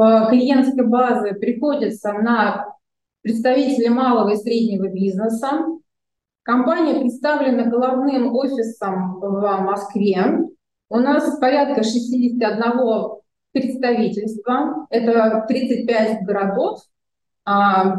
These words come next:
большая часть есть в Москве и достаточно большая, а, по Российской Федерации. А, при этом клиентам обеспечивается достаточно комфортная среда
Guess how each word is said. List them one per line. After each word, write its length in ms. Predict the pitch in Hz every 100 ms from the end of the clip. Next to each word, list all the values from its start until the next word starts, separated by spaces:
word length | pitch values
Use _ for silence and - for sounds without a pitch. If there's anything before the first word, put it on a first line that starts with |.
| 190
большая 500 | 254 262 262 240 220
часть 380 | 226 202 202 202
есть 360 | 196 180 -
в 40 | 185
Москве 880 | 196 202 - 196 240 370 427 403
и 340 | - 247 277 254
достаточно 580 | 214 220 240 247 - 196
большая, 520 | 208 214 262 226 -
а, 480 | 196 185 190 - - _ _ _ _ _ _ _ _ _ _ _ _
по 420 | 247 247 240 - -
Российской 800 | 220 226 _ 233 262 269 226 226
Федерации. 720 | 220 202 165 170 - - - _ _ _ _ -
А, 580 | 196 202 196 190 190 - - _
при 240 | 277 339
этом 220 | 339 294 285
клиентам 500 | 285 339 392 269 240
обеспечивается 920 | 240 - 285 285 277 240 240 233 214
достаточно 720 | 233 240 269 262 - - 214
комфортная 1000 | 214 233 254 277 247 214 208 202 190 -
среда 800 | - 240 233 220 214 240 277 -